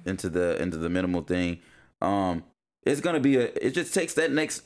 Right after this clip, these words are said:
that next thing, you know what I'm saying? That next person with the vision to push the envelope and, and bring something new. Um,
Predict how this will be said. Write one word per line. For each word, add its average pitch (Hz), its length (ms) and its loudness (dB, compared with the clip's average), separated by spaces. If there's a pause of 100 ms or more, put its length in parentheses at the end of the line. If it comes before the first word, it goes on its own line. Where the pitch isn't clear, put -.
(140)
that 113 220 0
next 143 240 -2
thing, 127 340 0
you 87 60 -2
know 101 80 2
what 104 60 0
I'm 98 40 -2
saying? 110 220 0
That 98 120 2
next 104 440 -2 (480)
person 120 340 2
with 107 120 0
the 95 80 0
vision 101 340 0
to - 100 -4
push - 480 -2 (260)
the 85 120 -2
envelope 90 600 2 (460)
and, 92 240 0
and 85 160 0
bring 95 180 0
something 92 340 -2
new. 95 280 2 (520)
Um, 90 420 0